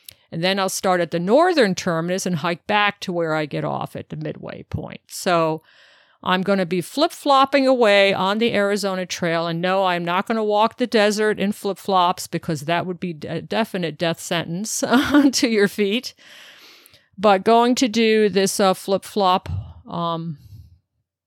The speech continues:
trail walk seemed to be a good idea. Now it's turning out to,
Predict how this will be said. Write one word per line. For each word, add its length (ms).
trail 520
walk 400
seemed 360
to 80
be 160
a 40
good 200
idea. 440
Now 300
it's 160
turning 380
out 280
to, 340